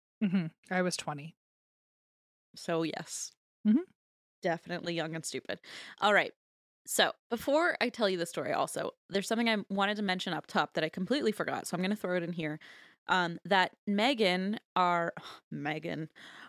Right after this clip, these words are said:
Speaker 2: our wonderful
Speaker 1: <laughs>
Speaker 2: social media person, even though it really irks us to say that with a name like Megan,
Speaker 1: Mm-hmm.
Speaker 2: um,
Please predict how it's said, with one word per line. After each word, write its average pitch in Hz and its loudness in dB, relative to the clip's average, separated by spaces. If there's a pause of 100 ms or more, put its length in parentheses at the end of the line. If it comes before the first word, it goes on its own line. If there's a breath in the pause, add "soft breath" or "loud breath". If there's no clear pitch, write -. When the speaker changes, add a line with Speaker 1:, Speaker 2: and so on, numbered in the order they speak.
(120 loud breath)
Speaker 2:
our 190 6
wonderful 208 4
Speaker 1:
<laughs> 196 -6
Speaker 2:
social 202 2
media 190 4
person, 175 0
even 185 0
though 175 2
it 175 2
really 175 2 (440)
irks 185 0
us 160 2
to - -6
say 165 0
that 143 0 (260)
with 175 -4
a 170 0
name 160 0
like 151 -6
Megan, 165 -2 (300 loud breath)
Speaker 1:
Mm-hmm. 202 6
Speaker 2:
um, 170 4